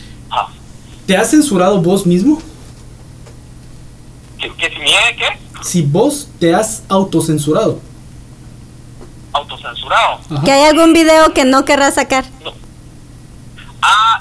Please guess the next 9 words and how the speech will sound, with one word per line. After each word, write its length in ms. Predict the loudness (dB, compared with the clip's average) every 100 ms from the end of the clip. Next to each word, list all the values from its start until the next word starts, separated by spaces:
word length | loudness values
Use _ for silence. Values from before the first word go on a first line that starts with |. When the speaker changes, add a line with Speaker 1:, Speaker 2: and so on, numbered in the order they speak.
| -6
Speaker 1:
sí, 280 | -6 -4 -4
definitivamente. 1120 | -6 -10 -14 -6 -6 -4 -2 0 -2 -6 -10
Me 100 | -6
han 100 | -6
mandado 360 | -6 -4 -4 -4
videos 300 | -6 -8 -8
que 80 | -10
podrían 320 | -14 -12 -6
afectar 440 | -6 -8 -4 -4